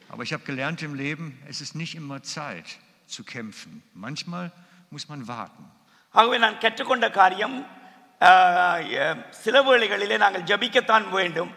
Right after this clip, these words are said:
Speaker 2: ஆனாலும் இந்த நேரத்திலே நான் கற்றுக்கொண்ட காரியம், நான் கர்த்தருக்கு நான் காத்திருப்பதற்கு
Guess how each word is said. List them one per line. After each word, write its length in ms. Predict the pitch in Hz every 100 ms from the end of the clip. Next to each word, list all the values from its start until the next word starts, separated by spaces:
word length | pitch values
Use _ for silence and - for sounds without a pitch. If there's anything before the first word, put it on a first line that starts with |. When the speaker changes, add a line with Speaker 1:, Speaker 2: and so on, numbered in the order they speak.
| -
Speaker 2:
ஆனாலும் 720 | 151 180 233 214 156 147 233 - - - -
இந்த 200 | 202 240
நேரத்திலே 420 | 254 247 240 226
நான் 200 | 202 180
கற்றுக்கொண்ட 540 | - 190 226 202 180
காரியம், 420 | - 151 147 143
நான் 260 | 151 147 151
கர்த்தருக்கு 580 | 185 214 247 196 180 175
நான் 280 | 165 156 -
காத்திருப்பதற்கு 1160 | 190 226 226 226 202 180 180 165 160 170 170